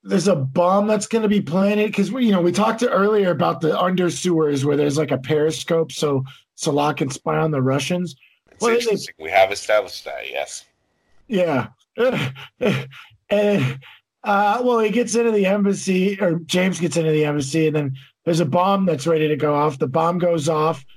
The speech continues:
Speaker 1: James, like, goes to take a dump. Uh, the cryptography room is flooded with tear gas, and tear gas, and there's, like, a,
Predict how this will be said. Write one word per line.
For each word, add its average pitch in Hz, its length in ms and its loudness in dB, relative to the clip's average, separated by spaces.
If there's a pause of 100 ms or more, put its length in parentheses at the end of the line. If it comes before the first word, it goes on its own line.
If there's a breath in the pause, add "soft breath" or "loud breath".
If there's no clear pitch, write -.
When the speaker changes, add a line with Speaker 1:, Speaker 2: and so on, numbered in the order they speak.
(100)
Speaker 1:
James, - 800 6
like, 175 320 4
goes 165 260 4
to 175 100 2
take 170 220 2
a 143 180 2
dump. 156 320 2 (680)
Uh, 139 400 -2 (140)
the 143 100 -2
cryptography 180 640 -2
room 170 260 0
is 143 120 -2
flooded 180 380 0
with 160 140 -2
tear 175 240 0
gas, 143 500 -2 (420)
and - 280 -4 (240)
tear 190 220 0
gas, 147 420 0 (540 loud breath)
and 202 120 0
there's, 196 160 4
like, 208 140 4
a, 233 160 2